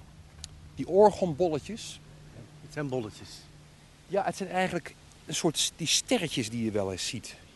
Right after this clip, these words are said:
Speaker 1: Je moet eens probe-, eigenlijk moet je me proberen met heel ontspannen ogen naar de hemel te kijken en niet te focussen. Dat helemaal los te laten.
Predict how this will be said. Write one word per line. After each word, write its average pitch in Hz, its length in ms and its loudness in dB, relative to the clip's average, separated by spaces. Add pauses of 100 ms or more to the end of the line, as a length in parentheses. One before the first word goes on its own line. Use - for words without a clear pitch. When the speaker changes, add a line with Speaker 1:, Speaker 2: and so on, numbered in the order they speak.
Speaker 1:
Je 123 120 -14
moet 170 140 -2
eens 175 120 -2
probe-, 139 500 -4
eigenlijk 185 460 0 (100)
moet 151 220 -6
je 165 80 -6
me 143 140 -2
proberen 156 400 -2
met 156 140 -4
heel 180 340 2 (440)
ontspannen 190 680 2
ogen 123 600 4
naar 117 140 -2
de 117 80 -2
hemel 165 360 0
te 147 120 -6
kijken 139 380 -4
en 139 80 -4
niet 160 120 -6
te 165 80 -10
focussen. 165 640 -2 (1000)
Dat 113 140 -12
helemaal 151 300 -2
los 160 220 -4
te 143 100 -6
laten. 95 360 -2